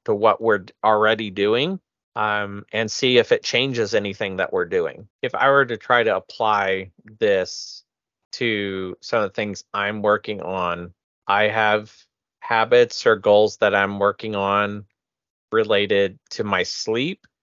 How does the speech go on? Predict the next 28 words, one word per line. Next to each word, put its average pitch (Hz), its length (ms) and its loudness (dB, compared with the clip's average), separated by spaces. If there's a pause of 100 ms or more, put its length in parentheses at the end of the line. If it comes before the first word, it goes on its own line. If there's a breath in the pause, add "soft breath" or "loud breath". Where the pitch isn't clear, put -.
(200)
and 104 460 -2 (100)
also 110 840 4 (180)
to 110 140 -4
my 90 500 0 (140)
physical 104 360 -2
health, 82 560 -2 (120)
like, 101 180 -8 (180)
what 104 280 0
I'm, 95 340 -2 (140)
right 107 240 -2
now 104 240 0
it's - 200 -2
what 107 140 2
I'm 95 220 -2
eating. 95 480 -8 (160)
If 107 160 -4
I 123 340 4
were 113 640 2
to 107 220 -8
phrase 113 720 0
those 110 400 2
goals 104 640 2
as 98 460 -4
the 90 340 -12 (240)
so 117 480 2
goals, 90 520 -2
or, 87 360 -2 (400)
like, 98 160 -6